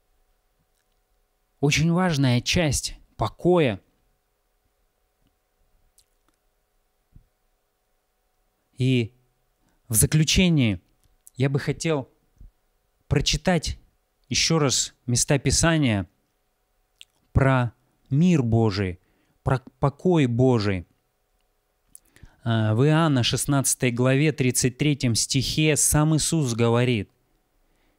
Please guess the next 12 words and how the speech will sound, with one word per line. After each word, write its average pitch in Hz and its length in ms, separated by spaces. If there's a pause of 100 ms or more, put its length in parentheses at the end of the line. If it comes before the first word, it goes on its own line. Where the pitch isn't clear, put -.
(720)
«Сие 170 420
сказал 139 480
я 131 180
вам, 139 360 (540)
чтоб - 360
вы 160 340
имели 165 760 (140)
во 151 240
мне 175 400
мир», 170 360
говорит 131 480
Иисус. 135 640